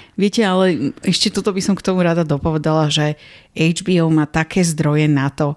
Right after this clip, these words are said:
aby investovali do kreatívnych nových franchiseov, do originálnych seriálov.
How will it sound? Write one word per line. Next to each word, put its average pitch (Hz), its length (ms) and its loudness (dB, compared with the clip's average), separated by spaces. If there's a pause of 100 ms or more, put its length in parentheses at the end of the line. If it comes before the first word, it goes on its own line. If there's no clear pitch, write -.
(600)
aby 151 400 -4 (480)
investovali 160 720 0
do 147 160 -2
kreatívnych 147 1040 -2
nových 151 720 0 (480)
franchiseov, 143 1120 0
do 147 240 -2
originálnych 165 720 0
seriálov. 139 560 -2